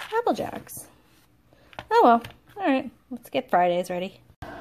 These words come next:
Okay, so here is Jeffrey's lunch for Friday. He's got his water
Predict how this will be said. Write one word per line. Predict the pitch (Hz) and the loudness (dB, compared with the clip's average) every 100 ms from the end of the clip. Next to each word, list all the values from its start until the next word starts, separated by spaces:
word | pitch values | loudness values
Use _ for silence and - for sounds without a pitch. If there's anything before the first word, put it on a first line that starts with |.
| - - - | -16 -16 -4
Okay, | 262 254 220 - - | 0 6 4 4 -10
so | - - | -14 -14
here | - 233 254 | -4 4 6
is | 254 240 | 6 2
Jeffrey's | - 196 196 202 | 0 -2 -2 -2
lunch | 262 359 370 - | 2 4 2 -2
for | - 254 | -4 0
Friday. | 262 240 247 | 2 4 2
He's | 247 - | 0 -4
got | - | -8
his | 196 | 0
water | 220 233 233 | 2 4 4